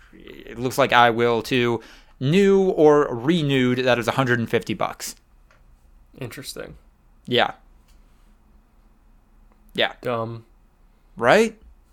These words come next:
Speaker 2: Dumb.
Speaker 1: God, do I, hmm. Should I travel more? Should I travel internationally more?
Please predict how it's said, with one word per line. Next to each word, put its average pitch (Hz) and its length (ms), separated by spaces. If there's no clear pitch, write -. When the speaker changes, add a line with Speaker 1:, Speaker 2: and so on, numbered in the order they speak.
Speaker 2:
Dumb. 170 640
Speaker 1:
God, 156 240
do 151 140
I, 175 80
hmm. 151 340
Should 214 140
I 202 40
travel 117 360
more? 117 280
Should - 120
I 139 40
travel 139 360
internationally 110 600
more? 110 260